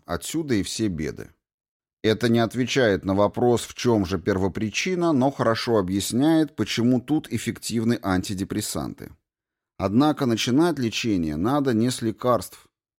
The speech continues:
Уже в самом определении синдрома раздражённого кишечника заложено отсутствие каких-либо органических изменений. Поэтому место лекарств здесь далеко не первое. Как очень часто бывает –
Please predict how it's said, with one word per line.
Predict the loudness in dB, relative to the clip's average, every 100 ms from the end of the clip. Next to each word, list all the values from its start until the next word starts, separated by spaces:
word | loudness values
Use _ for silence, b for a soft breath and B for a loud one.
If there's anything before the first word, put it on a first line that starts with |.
| _
Уже | -4 0 0
в | 0
самом | 0 2 4 2
определении | 2 -2 0 2 2 2 2
синдрома | 0 -2 0 2 2 2
раздражённого | 0 0 0 0 2 0 0 -4
кишечника | -6 -6 -4 -4 -4 -6 -6 -12 -14 _ _ _ _
заложено | -4 2 4 4 4 4 2 2
отсутствие | -2 -4 -6 -4 -4 -2
каких-либо | -2 -2 -2 -4 -2 0 2 2 2
органических | 0 2 2 0 -4 -8 -6 -6
изменений. | -2 2 2 0 -6 -12 -20 _ _ _ _ _
Поэтому | 2 4 2 2 6
место | 6 6 2
лекарств | 0 0 2 2 0 -4
здесь | -6 0 0 2
далеко | 2 0 0 0
не | 0
первое. | 0 -6 -6 -10 -16 -20 _ _ _ _
Как | -4 -2 -2
очень | -2 -4
часто | -2 -2 -2 -6
бывает – | -4 0 0 0 -6